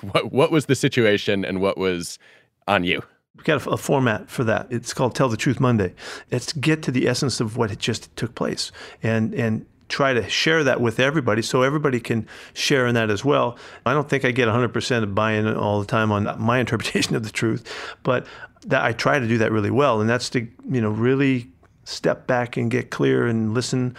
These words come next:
Speaker 2: to the people around you and, and watch the, the players and the coaches and, and how everybody, you know,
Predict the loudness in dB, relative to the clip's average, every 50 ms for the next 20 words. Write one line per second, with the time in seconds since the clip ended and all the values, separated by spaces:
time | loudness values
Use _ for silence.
0 | -14 -18 -12 -6 -2 -2 0 0 0 -2 -2 0 0 0 0 2 2 0 0 0
1 | 2 2 2 2 0 0 0 0 -2 -2 -2 -4 -6 -12 -20 -20 -16 _ -2 0
2 | 0 0 0 -4 -8 -6 -6 -8 -8 -6 -6 -4 -4 -4 -4 -6 _ -2 0 2
3 | 2 2 2 0 0 -2 -2 0 -2 -2 -2 -2 -4 -6 -6 -4 -6 -8 -8 -6
4 | -2 0 0 2 2 2 2 0 0 2 2 2 2 0 -2 -8 -20 -20 -20 -20
5 | -16 -8 -4 -2 0 0 0 0 -2